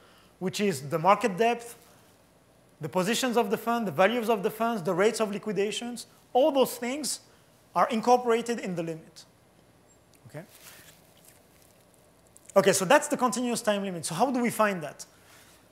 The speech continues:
So first, why do we do that? Why do we do that? It's because once you have a continuous time limit, now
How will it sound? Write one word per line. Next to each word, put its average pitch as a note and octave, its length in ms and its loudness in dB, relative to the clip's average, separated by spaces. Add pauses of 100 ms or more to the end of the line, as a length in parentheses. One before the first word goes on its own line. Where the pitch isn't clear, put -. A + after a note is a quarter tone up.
So - 180 2
first, C#4 440 2
why C4+ 180 8
do D4 100 2
we A3 120 0
do G#3+ 180 0
that? C3 320 -8 (1800)
Why G#3 140 6
do C#4+ 120 2
we G#3+ 120 2
do A3+ 180 -2
that? D#4+ 320 4
It's E3 140 -6
because G3+ 320 2
once C#4+ 400 0
you G3+ 180 0
have G3+ 400 4 (180)
a E3 60 -6
continuous B3 480 -2
time G3 280 -2
limit, A3 360 -6
now G3+ 420 -2